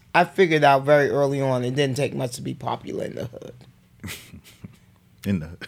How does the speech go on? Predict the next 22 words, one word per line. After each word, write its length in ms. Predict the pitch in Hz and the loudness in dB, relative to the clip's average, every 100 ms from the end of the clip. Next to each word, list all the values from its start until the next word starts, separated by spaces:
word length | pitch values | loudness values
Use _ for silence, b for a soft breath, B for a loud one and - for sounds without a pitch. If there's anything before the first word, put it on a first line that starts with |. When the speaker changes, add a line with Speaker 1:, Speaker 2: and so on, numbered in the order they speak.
| - | -12
Speaker 2:
in 200 | 98 92 | -10 -10
the 60 | 87 | -12
hood. 360 | 85 78 65 - - | -12 -14 -16 -20 -4
Speaker 1:
It 0 | |
didn't 260 | 170 180 151 | 2 2 4
take 200 | 151 127 | 0 0
much. 440 | - - - - - - | -8 -12 -12 -12 -14 -14
Speaker 2:
Okay. 360 | 76 80 87 107 b b b b b _ _ _ _ _ - - | -10 -8 -8 -10 b b b b b _ _ _ _ _ -20 -14
Speaker 1:
Cute. 460 | - 330 294 285 - - _ _ _ _ _ _ _ _ _ _ - | 4 8 10 8 4 -4 _ _ _ _ _ _ _ _ _ _ 2
Okay. 560 | 202 214 214 175 170 190 _ _ _ _ _ _ _ _ _ _ _ _ _ _ _ - | 4 6 8 8 8 0 _ _ _ _ _ _ _ _ _ _ _ _ _ _ _ 6
Good 200 | 247 208 | 6 8
shape. 540 | - 240 233 - - _ _ _ | 6 8 8 6 -2 _ _ _
All 200 | - - | 0 2
right. 360 | 311 196 202 240 - _ _ _ _ _ _ - - | 4 4 2 -2 -14 _ _ _ _ _ _ -20 -20
If 80 | - | -12
you 60 | 120 | 0
can 180 | 135 131 | 2 4
dance. 640 | 170 180 185 185 - - _ _ _ _ _ _ _ _ _ _ _ | 6 8 6 4 -4 -14 _ _ _ _ _ _ _ _ _ _ _
If 80 | - | -10
you 60 | 151 | -4
can 160 | 143 | -2
talk. 600 | - 208 196 185 - - | 4 8 10 10 4 -8